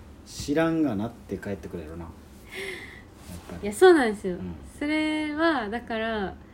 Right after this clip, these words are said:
Speaker 2: それで
Speaker 1: うん。
Speaker 2: 不便な思いをして、
Speaker 1: うん。
Speaker 2: あの、仕事ができないとか、
Speaker 1: あ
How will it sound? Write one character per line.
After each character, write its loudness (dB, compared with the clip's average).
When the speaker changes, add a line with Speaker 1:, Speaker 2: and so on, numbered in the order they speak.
Speaker 2:
そ 0
れ 6
で 2
Speaker 1:
う -8
ん。 -6
Speaker 2:
不 4
便 6
な -2
思 -2
い -2
を 0
し -16
て、 -4
Speaker 1:
う -8
ん。 -2
Speaker 2:
あ -6
の、 -4
仕 -2
事 -2
が -2
で -2
き 2
な 2
い 0
と -12
か、 -4
Speaker 1:
あ -10